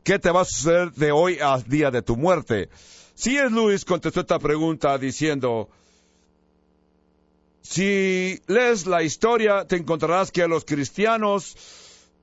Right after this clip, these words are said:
alrededor del mundo son los que saben que ellos van a morir,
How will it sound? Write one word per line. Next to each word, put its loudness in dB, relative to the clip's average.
alrededor 2
del 0
mundo 0
son 0
los 0
que 0
saben 2
que 0
ellos 0
van 0
a 0
morir, 0